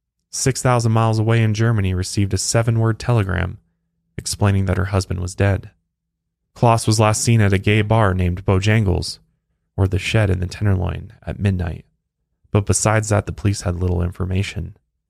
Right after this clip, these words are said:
Now, with three murders of gay men, the investigation had gone nowhere. All they had were the victims' identities and the fact that they were most likely homosexual.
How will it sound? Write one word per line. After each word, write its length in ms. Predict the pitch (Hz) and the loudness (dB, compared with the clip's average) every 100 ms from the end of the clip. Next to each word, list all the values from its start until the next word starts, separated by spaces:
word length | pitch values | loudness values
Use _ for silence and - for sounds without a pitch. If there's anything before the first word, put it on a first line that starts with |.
| _ _ - | _ _ 0
Now, 200 | 107 98 | 2 2
with 120 | 98 | 0
three 240 | 107 113 | 0 2
murders 600 | 107 104 104 92 101 - - _ _ _ | 2 2 2 0 -2 -8 -16 _ _ _
of 160 | 95 98 | -10 -2
gay 180 | 104 98 | 0 2
men, 380 | 110 90 95 - _ _ _ _ _ _ _ _ | 0 0 -4 -14 _ _ _ _ _ _ _ _
the 80 | 101 | 0
investigation 640 | 98 98 - 95 92 92 | 2 0 0 -2 -2 -4
had 100 | 90 | -6
gone 240 | 92 87 87 | -4 -4 0
nowhere. 480 | 92 90 87 92 - _ _ _ _ _ - | 0 0 -2 -6 -12 _ _ _ _ _ 0
All 180 | 110 | 2
they 120 | 113 104 | 2 2
had 180 | 107 | 2
were 100 | 110 | 2
the 140 | 104 98 | 2 2
victims' 380 | 110 - 110 107 | 0 0 0 2
identities 580 | 104 123 113 92 90 | 2 2 2 0 -2
and 100 | 92 | -6
the 60 | 92 | -8
fact 320 | - 107 107 | -4 -4 -4
that 120 | - | -6
they 60 | - | -4
were 140 | 90 | -2
most 280 | 92 92 - | -2 -4 -4
likely 300 | - 85 80 | -6 -6 -8
homosexual. 840 | 92 85 87 104 101 - 85 85 | -8 -8 -4 -2 -2 -4 -6 -6